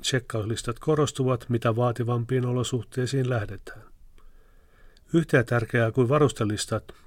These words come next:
ovat niissä mukana olevien varusteiden käyttökokemus. Valitettavan usein törmää vielä tapauksiin, missä majoite vedetään ensimmäistä kertaa paketista tai varusteen käyttöä opetellaan vasta perillä kohteessa.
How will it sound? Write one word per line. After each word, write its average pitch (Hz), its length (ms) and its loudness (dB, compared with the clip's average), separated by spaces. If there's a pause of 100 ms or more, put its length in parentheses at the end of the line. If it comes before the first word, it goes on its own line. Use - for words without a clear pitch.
ovat 113 220 0
niissä 127 260 2
mukana 120 380 0
olevien 117 340 0
varusteiden 120 560 -2
käyttökokemus. - 920 -4 (920)
Valitettavan 123 580 4
usein 120 300 2
törmää 113 420 0
vielä 113 200 0
tapauksiin, 113 760 -4 (580)
missä 107 220 0
majoite 117 460 2
vedetään 117 460 0
ensimmäistä 113 500 -2
kertaa 107 400 -4
paketista 123 720 -4 (300)
tai 110 200 -2
varusteen 113 500 0
käyttöä 120 440 2
opetellaan 110 680 -2 (160)
vasta - 220 -4
perillä 107 380 -2
kohteessa. - 720 -6